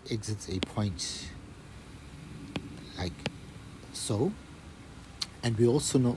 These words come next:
let's make it a little smaller. Light exits a point in straight lines. And we also know that light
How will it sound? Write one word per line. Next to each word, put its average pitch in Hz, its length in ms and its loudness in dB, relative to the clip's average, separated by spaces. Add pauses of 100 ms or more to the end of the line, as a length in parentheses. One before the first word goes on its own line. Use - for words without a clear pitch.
let's 127 220 4
make 98 140 0
it 87 100 -2
a - 20 -2
little 92 160 2
smaller. 82 420 0 (3000)
Light 101 280 0
exits 104 320 0
a 107 60 0
point 92 460 0 (160)
in 90 140 2
straight - 400 2
lines. 190 560 4 (1600)
And 110 320 4 (100)
we 117 120 6
also 135 380 8
know 117 300 10
that 104 500 2 (3750)
light 110 460 4